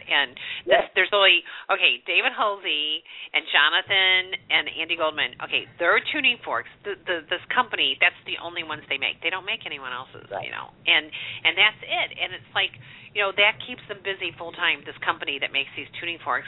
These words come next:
Speaker 1: And, you know, it's just, it's just phenomenal what can happen when you take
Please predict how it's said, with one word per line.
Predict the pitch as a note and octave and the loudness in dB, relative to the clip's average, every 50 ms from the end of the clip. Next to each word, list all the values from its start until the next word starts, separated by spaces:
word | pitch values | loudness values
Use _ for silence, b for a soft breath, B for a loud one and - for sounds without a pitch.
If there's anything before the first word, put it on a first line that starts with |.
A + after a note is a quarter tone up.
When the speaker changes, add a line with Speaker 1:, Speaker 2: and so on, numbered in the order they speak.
| - | -10
Speaker 1:
And, | - D3 F3+ E3+ E3 E3 E3 C#3+ - B B B B B B B B B B - | -6 -2 0 0 0 0 -4 -8 -16 B B B B B B B B B B -8
you | A#3 B3+ C4 | -8 -4 -4
know, | D4 D4 D4 D4 - - | -4 -2 0 0 2 2
it's | A#3+ - - - - | 2 0 0 0 0
just, | - C#4+ C4+ - - _ | 0 0 0 -2 -4 _
it's | A#3+ B3 - - | -4 -4 -2 -4
just | E4 D#4+ - - - - | -4 -4 -4 -8 -4 -4
phenomenal | G#3+ G3+ F#3 E3 D#3+ F3 F3+ F3+ C#3+ G#2 D2+ G1+ - - _ _ | 0 4 6 6 6 6 2 0 -2 -2 -4 -4 -8 -14 _ _
what | D#3 D#3+ D#3 - - | 2 2 2 2 2
can | - - - | -8 -12 -10
happen | - - F3+ D#3+ D#3 - B2+ A2+ G2+ G#2+ B2 C#3 D3 B B B B B B B - | 0 2 2 2 2 0 -4 -6 -6 -8 -14 -20 -20 B B B B B B B -6
when | D#3+ D3 C#3+ C#3+ D3 C#3+ | -2 -2 -2 -4 -4 -8
you | C#3+ D#3 D#3+ | -8 -8 -8
take | - - E3 D#3 - | -2 -2 -2 -2 -2